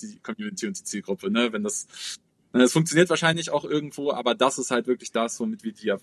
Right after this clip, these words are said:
besten Erfahrung gemacht haben. Und auch das, was ich im Austausch immer wieder höre, Community first, äh, Creators bauen, darauf sollte der Fokus liegen.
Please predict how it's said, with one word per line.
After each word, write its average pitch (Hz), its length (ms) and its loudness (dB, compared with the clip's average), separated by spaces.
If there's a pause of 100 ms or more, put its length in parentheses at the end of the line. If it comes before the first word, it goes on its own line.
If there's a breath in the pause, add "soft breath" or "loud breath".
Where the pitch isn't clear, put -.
besten 104 240 -6
Erfahrung 104 400 -6
gemacht - 300 -20
haben. 104 160 -6
Und - 140 -20
auch 107 120 -10
das, 110 180 -4
was 107 140 2
ich - 120 -12
im 110 40 -8
Austausch 123 460 0
immer 127 220 -4
wieder 113 200 -2
höre, 120 360 0
Community 117 500 -10
first, 117 420 0 (460 loud breath)
äh, 110 240 4
Creators 107 400 2
bauen, 107 440 0 (180)
darauf 101 300 -2 (100)
sollte 95 320 -6
der 92 100 -6
Fokus - 320 -14
liegen. 95 160 -16